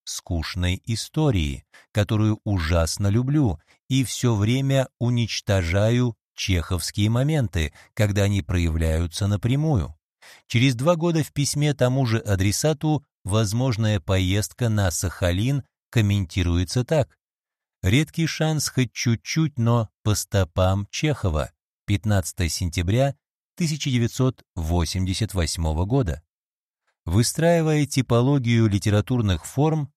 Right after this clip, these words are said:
Штерн в качестве универсальной модели называет каштанку, о чем чуть далее.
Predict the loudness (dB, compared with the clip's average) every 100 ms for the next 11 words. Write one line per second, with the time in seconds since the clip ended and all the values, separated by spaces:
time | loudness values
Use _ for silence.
0 | _ -12 -10 -2 2 2 0 -6 _ -20
1 | -2 0 0 -2 -2 0 0 0 0 2
2 | 2 0 2 2 2 2 2 0 0 0
3 | 0 0 -2 _ _ -2 0 2 2 2
4 | 2 0 -2 -2 -2 -2 0 0 0 -2
5 | 0 -2 -4 -4 -2 -2 -2 -2 -2 -4
6 | 0 0 0 -4